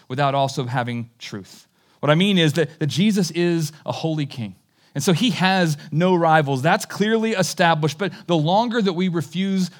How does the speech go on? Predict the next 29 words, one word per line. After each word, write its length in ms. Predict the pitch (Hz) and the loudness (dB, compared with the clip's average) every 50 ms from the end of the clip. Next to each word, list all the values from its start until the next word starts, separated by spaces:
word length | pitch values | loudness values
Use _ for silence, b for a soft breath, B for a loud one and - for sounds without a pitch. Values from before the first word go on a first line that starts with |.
| B B | B B
to 80 | 180 | -4
believe 400 | 156 143 139 135 127 123 120 110 | -2 -2 -2 -2 -4 -6 -8 -10
that, 220 | 107 104 101 - _ _ _ B B B 156 | -12 -14 -18 -18 _ _ _ B B B 0
the 100 | - 170 | 2 2
longer 480 | 165 180 208 233 254 254 220 240 240 202 208 - | 4 6 6 4 4 4 2 0 0 0 -2 -2
we 200 | 143 214 220 220 | 0 0 2 2
resist 540 | 220 202 202 175 131 131 190 190 185 - - | 2 2 2 2 2 2 0 0 0 -2 -2
him, 260 | - 175 170 165 170 | 0 0 0 0 0
the 80 | 165 175 | 0 0
more 280 | 170 175 196 220 226 | 0 2 2 2 2
we 160 | 226 226 220 | 0 0 0
need 200 | 208 214 214 208 | 0 2 2 4
him 160 | 165 202 202 180 | 4 2 2 2
to 80 | 190 | 0
remind 480 | 196 175 147 139 151 151 160 165 160 147 | 0 0 0 0 0 0 0 -2 -2 -4
us 140 | 135 - 139 | -4 -6 -4
where 260 | 139 151 170 196 202 | -2 -2 0 0 0
that 240 | 190 208 196 - - | 0 0 0 -2 -2
path 400 | 170 180 170 175 180 - - B B 156 | 0 2 4 4 2 0 -4 B B -6
of 140 | - 156 | -2 -2
rebellion 560 | 156 151 135 139 131 131 127 120 113 107 104 - B B B B | 0 0 0 0 -2 -2 -2 -4 -8 -10 -10 -14 B B B B
and 120 | 131 139 | -4 -2
where 140 | 143 185 190 | 2 2 2
that 240 | 180 190 185 170 - | 4 4 2 2 0
path 360 | - 156 165 165 170 170 165 | -2 0 0 2 0 0 -2
of 180 | - 170 151 147 | -2 -4 -2 -2
resistance 600 | 151 143 123 135 139 - - 135 127 117 - - B B | -2 -2 -2 -2 -4 -4 -4 -8 -8 -8 -8 -12 B B
ultimately 540 | B 147 151 147 151 151 156 143 147 - 127 | B -2 -2 -2 0 0 -2 -2 -2 -8 -10
leads. 560 | 117 110 107 98 98 98 - - - 98 - | -10 -10 -12 -12 -14 -16 -18 -18 -18 -18 -18